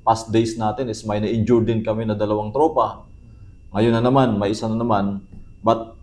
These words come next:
he is in, ano, in a good, ah, medical, stable na yung condition. We've already identified at least six na may tendencies na pinamumugaran ba, no? We are going to clean this up,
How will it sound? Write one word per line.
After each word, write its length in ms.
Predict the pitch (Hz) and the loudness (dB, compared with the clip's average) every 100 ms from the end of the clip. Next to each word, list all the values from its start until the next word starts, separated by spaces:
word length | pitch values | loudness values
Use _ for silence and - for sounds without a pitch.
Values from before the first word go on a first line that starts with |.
| - | -2
he 240 | 135 151 | 4 4
is 80 | 147 | 4
in, 160 | 147 131 | 2 2
ano, 240 | 123 123 | 0 -2
in 160 | 107 113 | -2 0
a 80 | |
good, 320 | 107 110 92 92 | 2 0 0 -2
ah, 640 | 107 101 95 92 90 95 104 | 0 0 0 -4 -6 -10 -2
medical, 560 | 110 107 107 98 92 92 - | -2 0 -2 -4 -6 -14 -20
stable 480 | - - 120 113 110 | -6 2 4 4 0
na 80 | 107 | -2
yung 240 | 107 104 | -4 -6
condition. 400 | 107 98 95 - | -4 -2 -2 4
We've 160 | 135 127 | 4 6
already 480 | 139 135 160 151 | 6 8 8 8
identified 800 | 143 135 135 135 131 113 104 98 - | 6 6 4 4 2 4 4 0 -4
at 160 | 110 - | -6 2
least 400 | 143 139 - - | 2 2 -4 -6
six 560 | - 170 170 165 - - - - 101 | 2 4 4 -2 -6 -12 -20 -14 -2
na 800 | 110 110 107 104 98 92 - - | 2 4 4 4 4 2 0 -4
may 240 | 101 117 117 | 2 2 4
tendencies 720 | 131 123 127 117 135 123 123 | 2 4 4 4 2 0 0
na 480 | 113 110 104 98 95 - | 2 4 4 2 0 -2
pinamumugaran 960 | 110 107 113 117 110 98 101 107 98 | 0 2 4 4 6 6 4 2 0
ba, 240 | 90 82 - | -2 -6 -10
no? 240 | 92 87 - - - - - - | -8 -8 -12 -18 -20 -20 -20 -8
We 160 | 107 147 | 4 6
are 80 | 151 | 8
going 240 | 143 147 | 6 6
to 80 | 147 | 4
clean 240 | - 131 | 4 4
this 160 | 110 117 | 6 4
up, 400 | 101 101 - | 4 2 -2